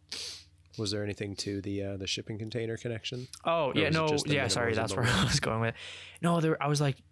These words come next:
Speaker 2: to me, I was like, I, I, all I need is, like, some containers, and I'll be,
Speaker 1: Mm-hmm.
Speaker 2: I'll be happy. That's it.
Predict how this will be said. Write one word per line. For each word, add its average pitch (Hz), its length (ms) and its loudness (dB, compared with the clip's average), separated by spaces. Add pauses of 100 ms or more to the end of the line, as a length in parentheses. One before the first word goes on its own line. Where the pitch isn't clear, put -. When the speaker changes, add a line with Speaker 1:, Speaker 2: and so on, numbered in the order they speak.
(160)
Speaker 2:
to - 120 -2
me, 160 220 4
I 120 100 2
was 110 140 0
like, 110 260 0 (100)
I, 120 200 0
I, 123 200 0 (100)
all 135 220 2
I 131 160 0
need 113 260 2
is, 107 160 2
like, 104 240 0 (600)
some - 240 0
containers, - 640 -4 (840)
and 123 100 2
I'll 117 160 2
be, 117 80 2
Speaker 1:
Mm-hmm. 113 80 2
Speaker 2:
I'll 117 60 0
be 117 120 0
happy. 113 240 0
That's 110 200 0
it. 151 180 -2